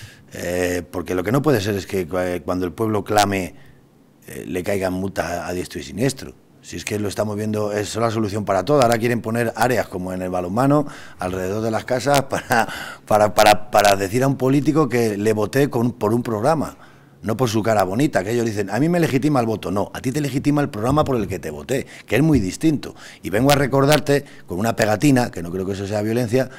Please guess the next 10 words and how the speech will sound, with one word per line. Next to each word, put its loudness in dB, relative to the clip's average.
que 0
te -6
estás -4
<laughs> 2
saltando 2
el 4
programa 2
a 4
la 2
torera. 0